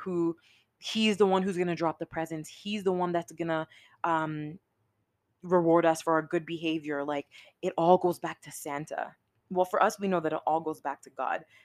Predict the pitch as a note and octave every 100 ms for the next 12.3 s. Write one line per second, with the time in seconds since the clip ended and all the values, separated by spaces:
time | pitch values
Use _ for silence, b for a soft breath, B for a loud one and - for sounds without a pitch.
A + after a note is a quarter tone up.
0 | - G3 G#3+ F3+ E3+ - _ _ _ _
1 | _ _ _ F#3+ F3 F#3 A#3 G#3 F#3 E3+
2 | - F3+ F#3 F#3+ F#3 F#3 - E3+ D#3+ F3
3 | A3+ C#4 A#3 F#3+ F#3 E3 F3 E3+ D#3+ E3
4 | D3+ C3+ A#2 - b b F3+ F#3 F#3+ G3
5 | A3+ A#3+ - G#3+ F#3+ F3+ - D#3 E3 E3
6 | D#3+ - C#3+ D3 - D#3+ D#3 E3 E3 D3
7 | C#3 C#3 D3 - D#3 C#3+ C#3+ D3+ D3+ C#3+
8 | C#3+ D#3 D3+ D3 C#3+ D3+ C#3+ D3+ D#3+ F3
9 | F3+ F3+ D#3+ D#3+ - E3 D#3+ - C#3+ C#3+
10 | C#3 D3 B2 B2 C#3+ B - C4 E4+ -
11 | E4 D#4+ D4 G3 F3+ - E3 E3+ F3+ -
12 | F#3 A3